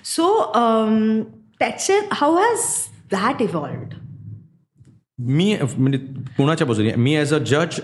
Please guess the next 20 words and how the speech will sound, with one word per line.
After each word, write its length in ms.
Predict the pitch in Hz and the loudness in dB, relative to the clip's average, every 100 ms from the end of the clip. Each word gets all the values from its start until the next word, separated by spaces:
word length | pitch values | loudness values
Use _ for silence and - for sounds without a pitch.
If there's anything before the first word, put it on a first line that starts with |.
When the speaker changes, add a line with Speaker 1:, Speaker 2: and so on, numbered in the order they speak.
| 139 | 0
Speaker 2:
or, 220 | 143 143 | 2 2
अ, 380 | - 123 117 113 | 0 0 2 2
Speaker 1:
No, 100 | 277 | 4
Speaker 2:
participants? 600 | 117 110 - - 92 - | 2 2 -2 -2 -4 -2
Speaker 1:
from 80 | 294 | 0
the 120 | 269 | 0
participants, 760 | - 220 226 262 226 - 190 170 - - - - | 2 -2 -2 -4 -8 -6 -6 -6 -8 -14 -16 -14
अ, 200 | 160 127 | -2 2
Speaker 2:
ओ, 960 | 139 147 139 131 117 107 98 87 82 85 95 - - | 4 4 4 4 2 0 -2 -4 -6 -10 -12 -16 -8
फारच 720 | - 123 156 117 - - - - | 0 2 2 0 -4 -12 -16 -10
काय 300 | - 139 165 156 | -4 -2 -2 -2
फरक 220 | - 127 | -2 -4
पडलाय. 440 | 123 107 98 90 87 | -2 -2 0 0 0
म्हणजे, 600 | 95 104 104 117 123 143 - - - - - - _ _ _ _ _ _ _ _ _ _ _ _ _ _ _ - | 0 0 0 -2 -2 -6 -14 -18 -20 -20 -20 -20 _ _ _ _ _ _ _ _ _ _ _ _ _ _ _ -4
मी 200 | 123 160 | 0 0
एक 160 | 160 147 | 0 0
मध्ये 260 | 139 135 | 0 2
स्टेटस 500 | 143 - 120 160 160 | 0 0 0 0 0
ठेवलं 140 | - 113 | 0 0
होतं 380 | 110 113 147 | 0 -2 -4